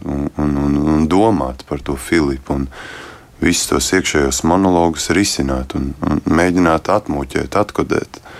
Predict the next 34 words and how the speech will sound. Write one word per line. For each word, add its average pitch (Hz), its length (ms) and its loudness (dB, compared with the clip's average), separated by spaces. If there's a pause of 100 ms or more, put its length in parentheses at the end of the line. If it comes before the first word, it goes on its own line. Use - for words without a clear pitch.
(360)
Nu, 87 120 2
es - 140 0
abrīnoju, 73 720 0
protams, - 500 0
un - 100 2
tas 101 220 0
ārkārtīgi 107 640 4
iedvesmo, 73 540 0
un 71 80 -2 (120)
kā 85 160 2
viesturs 92 380 2
teica, 101 420 2
nu, 87 120 2 (460)
tā 85 140 2
profesija, 85 800 2 (140)
nu, 104 140 4
nav 123 280 4
nekāda 78 360 0
medus 76 420 0
maize. 73 380 2
Neviens 95 380 2
no 85 100 4
mums 82 300 2
nav 78 240 2 (680)
kļuvis 76 340 0
bagāts 82 560 0
no 73 140 -6
tās 80 360 -2
vai 82 140 -4
citādākā 76 720 0
veidā, 80 420 2
bet 71 280 -4 (880)
tā 78 200 0
radīšana, 76 1000 0